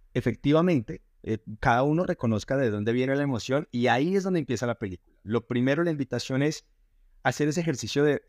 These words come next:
reconocimiento y de relacionamiento funcional con la emoción, para que a través de,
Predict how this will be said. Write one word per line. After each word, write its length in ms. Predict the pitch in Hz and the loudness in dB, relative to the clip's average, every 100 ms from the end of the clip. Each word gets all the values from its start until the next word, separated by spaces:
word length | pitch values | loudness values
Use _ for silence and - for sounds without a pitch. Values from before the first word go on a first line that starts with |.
| - | -8
reconocimiento 1300 | 117 127 - 127 117 - 113 120 131 139 - 175 208 _ _ _ - | -2 -2 0 0 0 0 0 2 2 0 0 -2 -2 _ _ _ -2
y 160 | 135 127 | 2 4
de 220 | 123 123 | 2 0
relacionamiento 840 | 123 123 127 120 127 120 117 110 131 | -2 0 0 0 0 0 0 -2 -6
funcional 640 | - 139 110 113 107 101 | -2 -4 0 2 2 2
con 120 | - | 0
la 60 | 101 | 0
emoción, 480 | 95 90 - 90 82 | 0 -2 -4 -6 -4
para 220 | 110 110 | 2 2
que 160 | - 120 | 2 -2
a 80 | 110 | -2
través 480 | 113 110 123 113 104 | 0 0 2 0 0
de, 280 | 120 - | -2 -2